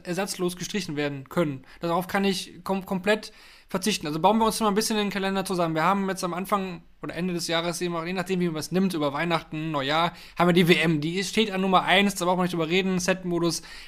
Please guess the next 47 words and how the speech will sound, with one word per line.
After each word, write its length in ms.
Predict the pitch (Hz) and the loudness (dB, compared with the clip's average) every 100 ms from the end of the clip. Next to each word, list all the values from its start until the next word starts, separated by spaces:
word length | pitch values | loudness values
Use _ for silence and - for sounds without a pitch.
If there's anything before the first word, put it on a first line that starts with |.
| - | -2
Alexander 400 | 170 165 180 170 | 0 2 2 2
Palace 580 | 185 185 180 180 - - - | 4 4 4 0 -6 -10 -6
ist 160 | 185 | -6
erstmal 360 | - 196 190 170 | -2 -2 0 2
ein 100 | 165 | 2
Stein 300 | 175 165 170 | 0 0 0
gemeißelt 420 | 156 156 156 151 | 0 -2 -4 -4
für 120 | 160 | -2
die 140 | 151 147 | 0 2
nächsten 280 | 147 - | 0 -2
Jahre 300 | 143 139 143 | 0 2 2
so 100 | 143 | 2
oder 220 | 147 135 131 | 2 0 2
so. 240 | 170 180 180 - - - - | 4 2 -2 -18 -20 -20 -6
Ist 160 | 196 190 | -2 0
halt 140 | 175 | 2
das 160 | 175 - | 2 4
Highlight 240 | 180 156 | 4 4
des 120 | 147 | 4
Jahres, 420 | 160 190 196 190 | 6 8 8 4
das 180 | 175 165 | 2 0
schauen 240 | 180 175 170 | 4 4 2
die 80 | |
me-, 140 | 160 156 | 0 -2
meisten 420 | 165 170 - 156 | -2 0 0 -2
Menschen 300 | 151 151 147 | -2 -4 -2
an. 260 | 180 208 190 - - - | 0 0 -2 -8 -20 -6
Die 60 | 170 | 0
Leute, 280 | 160 160 165 | 2 2 0
die 240 | 160 139 | -2 -4
auch 160 | 143 - - - - - | -6 -12 -18 -20 -14 -6
während 180 | 165 160 | -4 -4
des 140 | - | -2
Jahres 260 | 139 139 - | -2 -2 2
kein 220 | 196 214 | 4 6
Dart 260 | 180 185 | 4 4
schauen, 400 | - 175 180 190 180 - - - - - 160 | 0 2 2 0 -6 -16 -20 -20 -20 -10 -2
die 100 | 160 | -2
schauen 380 | - 180 180 | 2 2 4
die 120 | 170 175 | 4 2
W 60 | |
M. 240 | 147 143 123 - - | 0 -2 -6 -14 -2
Liegt 240 | 180 220 | 0 0
natürlich 280 | 180 185 180 | 0 0 0
vom 140 | 175 | -2
Zeitpunkt 460 | 160 170 180 175 170 | -2 -2 0 -2 -2
her 340 | 160 160 160 | 2 2 2